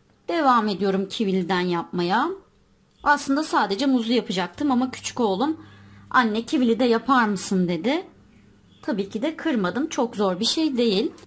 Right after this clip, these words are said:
Sizler evinizde bulunan meyveleri de kullanabilirsiniz. Bir de muzludan yapalım. Biliyorum hepsini göstermem çok saçma olacak.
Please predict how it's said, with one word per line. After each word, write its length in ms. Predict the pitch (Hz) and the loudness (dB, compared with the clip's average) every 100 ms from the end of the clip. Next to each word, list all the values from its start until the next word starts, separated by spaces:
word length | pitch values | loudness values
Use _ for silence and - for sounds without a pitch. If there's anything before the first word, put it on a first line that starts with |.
| - | -20
Sizler 500 | - - 285 240 226 | -14 -6 -2 0 0
evinizde 480 | 240 302 240 220 233 | 0 -2 0 0 0
bulunan 340 | 254 214 196 233 | 0 0 2 0
meyveleri 440 | 269 208 180 196 | 0 0 -2 -4
de 140 | 320 | -8
kullanabilirsiniz. 1080 | - 254 240 233 226 202 190 190 190 339 - - - - - - - - - _ _ _ | -4 0 0 0 0 -2 -4 -2 -2 -4 -6 -16 -20 -20 -20 -20 -20 -20 -20 _ _ _
Bir 100 | 294 | -6
de 80 | 254 | -2
muzludan 460 | 226 196 190 185 170 | -2 -4 -6 -6 -6
yapalım. 680 | - - 180 185 302 392 - | -8 -10 -8 -4 -4 -6 -4
Biliyorum 300 | 269 226 233 | 0 2 2
hepsini 340 | 269 - 240 | -2 -2 -2
göstermem 540 | 240 247 - 226 240 240 | -2 -2 -2 0 -2 -4
çok 260 | 262 254 | -8 -8
saçma 400 | - 233 - 240 | -6 -6 0 0
olacak. 500 | 196 170 214 311 - | 0 -2 -4 -4 -10